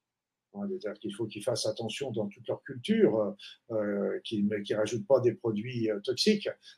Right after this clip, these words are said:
Mais évidemment, ils peuvent pas avoir d'obligation de résultat parce qu'en fait, euh, bah, ils vont subir la,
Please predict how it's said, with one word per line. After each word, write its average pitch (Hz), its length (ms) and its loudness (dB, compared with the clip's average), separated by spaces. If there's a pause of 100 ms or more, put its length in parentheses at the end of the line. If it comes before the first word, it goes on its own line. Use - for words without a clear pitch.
(120)
Mais 110 240 0
évidemment, 135 400 6
ils 160 80 6
peuvent 123 180 0
pas 139 140 8
avoir 135 240 8
d'obligation 123 640 2
de 123 100 2
résultat 123 680 4
parce 113 200 0
qu'en 110 140 -10
fait, 135 240 2
euh, - 40 -2 (480)
bah, 110 120 2
ils 104 80 -2
vont 113 100 0
subir 123 520 8
la, 107 340 4